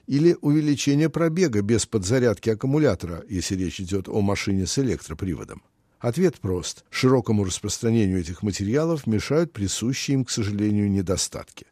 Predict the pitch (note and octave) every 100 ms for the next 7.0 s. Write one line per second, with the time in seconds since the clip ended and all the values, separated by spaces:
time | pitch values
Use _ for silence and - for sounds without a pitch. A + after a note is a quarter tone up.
0 | _ _ G#2 B2 G#2+ E2 F2 G2+ G2 B2
1 | D3+ - G#2+ A2 A#2+ - C3 - A#2 E2
2 | G#2 - - - G#2 A#2+ A2 G2+ F2+ G2
3 | F#2 B2 C#3+ C#3 - B2 - C#3 C3 C#3
4 | C#3 G#2 F2 F2 F2+ F#2+ F#2+ G2 A2 G#2+
5 | G2 F#2 G2 F#2+ G2 A2 - A#2 - A#2
6 | G2 G2 F2 G2 G#2 G2 D#2 - G#2+ G#2+